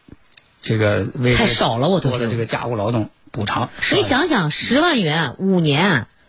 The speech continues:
Speaker 2: 这合着每年也就是两万块钱。
Speaker 1: 是吧？
Speaker 2: 你就算是请个保姆，
Speaker 1: 嗯。
Speaker 2: 一个月一，两千工资也打不住吧？
Speaker 1: 这个，他提出来呢，这个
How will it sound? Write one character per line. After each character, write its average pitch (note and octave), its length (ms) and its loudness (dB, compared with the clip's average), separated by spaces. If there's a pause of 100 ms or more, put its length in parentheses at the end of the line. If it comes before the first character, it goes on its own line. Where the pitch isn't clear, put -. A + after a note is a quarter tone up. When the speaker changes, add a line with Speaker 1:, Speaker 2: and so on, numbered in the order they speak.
(120)
Speaker 2:
这 D#4+ 100 2
合 D4 220 2
着 D#4+ 100 2
每 G3 140 0
年 E3+ 200 0
也 G3+ 140 2
就 G#3 140 0
是 F#3 80 2
两 A#2+ 180 -2
万 E3 140 0
块 D3 100 2
钱。 B2 320 -4 (160)
Speaker 1:
是 - 80 -10
吧？ F#2 300 -8
Speaker 2:
你 C4+ 100 2
就 F#4 160 4
算 F#4 180 0
是 D#4 120 2
请 G3+ 260 0
个 F#3+ 100 4
保 G#3 220 0
姆， D#3 380 -2
Speaker 1:
嗯。 B2+ 180 -2 (320)
Speaker 2:
一 A#3+ 220 0
个 D4+ 80 4
月 C4+ 180 2
一， F3 220 -6
两 F#3 240 0
千 A#3 160 2
工 B3+ 160 0
资 A#3+ 180 0
也 A#3 120 2
打 C3+ 180 -4
不 C#3+ 80 -6
住 F#3 240 0
吧？ A2+ 300 -2 (180)
Speaker 1:
这 C#3+ 180 0
个， A#2+ 600 0
他 F#3+ 160 -2
提 F#3 140 0
出 F3 60 4
来 F3 240 2
呢， F#3 240 2 (960)
这 C3+ 120 -2
个 B2 220 0